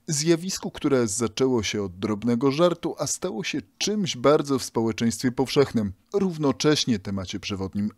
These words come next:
dziesiątek naukowych opracowań i setek drobnych żartów tworzonych przez zwykłych Czechów. Od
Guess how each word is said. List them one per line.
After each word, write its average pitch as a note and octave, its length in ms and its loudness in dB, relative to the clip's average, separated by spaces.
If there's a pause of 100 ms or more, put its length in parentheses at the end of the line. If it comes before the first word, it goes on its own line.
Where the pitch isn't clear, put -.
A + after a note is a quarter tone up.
(100)
dziesiątek B2 680 2
naukowych G2+ 500 -4
opracowań C#3 640 0 (240)
i F#3+ 80 -2
setek B2 520 2
drobnych G#2+ 400 0
żartów B2+ 440 0
tworzonych C3 480 0
przez A#2 240 0
zwykłych A#2+ 420 -2
Czechów. A#2+ 420 0 (460)
Od D#3+ 280 0